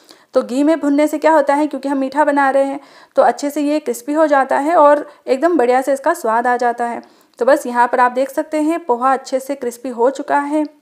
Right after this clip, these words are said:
तो बस अभी मैं इसमें ये गोल्डन सिरप डाल रही हूँ, यानी कि ये गुड़ वाला पानी डाल रही हूँ। अब यहाँ पर इसको हमें पहले छन्नी से छानते हुए इसमें डालना है, क्योंकि बहुत सी बार गुड़ में थोड़ी सी गंदगी रह जाती है, थोड़ी सी कभी-कभी मिट्टी भी रह जाती है।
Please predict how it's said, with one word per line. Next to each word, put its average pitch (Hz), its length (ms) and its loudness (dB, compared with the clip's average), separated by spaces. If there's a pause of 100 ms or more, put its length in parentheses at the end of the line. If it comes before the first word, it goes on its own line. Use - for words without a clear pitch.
(380)
तो 233 80 -4
बस 302 220 2
अभी 247 280 0
मैं 269 200 2
इसमें 269 320 -2
ये 277 280 -2
गोल्डन 226 500 -2
सिरप 262 360 -2
डाल 240 240 2
रही 240 160 -6
हूँ, 254 260 -6
यानी 220 260 -6
कि 233 120 -14
ये 262 160 -2
गुड़ 226 260 -4
वाला 240 300 0
पानी 220 280 -6
डाल 233 240 -2
रही 233 160 -4
हूँ। 240 160 -12 (280)
अब 240 140 2
यहाँ 247 240 2
पर 302 320 2
इसको 240 240 -4
हमें 269 280 -2
पहले 240 300 -2
छन्नी 240 460 -6
से 285 220 -6
छानते 226 500 -6
हुए 269 180 -2
इसमें 269 220 -6
डालना 254 300 -2
है, 302 160 -2
क्योंकि 285 400 -6 (160)
बहुत 240 260 -4
सी 285 60 -10
बार 277 280 2
गुड़ 240 200 -4
में 277 300 -4
थोड़ी 269 220 -2
सी 269 120 -10
गंदगी 226 340 -6
रह 254 160 -6
जाती 240 380 -4
है, 285 140 -2
थोड़ी 285 240 -4
सी 269 100 -12
कभी-कभी 240 440 -4
मिट्टी 240 360 -10
भी 254 100 -8
रह 254 200 -4
जाती 226 300 -4
है। 220 100 -14